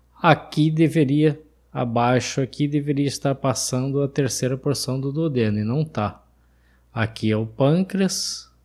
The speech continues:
que cruza, aqui a veia esplênica, e aqui mais pra baixo a veia, é, renal, né? A veia renal esquerda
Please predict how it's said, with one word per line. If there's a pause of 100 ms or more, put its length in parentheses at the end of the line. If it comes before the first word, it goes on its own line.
(1800)
que
cruza, (300)
aqui
a
veia
esplênica, (480)
e
aqui
mais
pra
baixo (480)
a
veia, (680)
é, (1600)
renal,
né? (300)
A
veia
renal
esquerda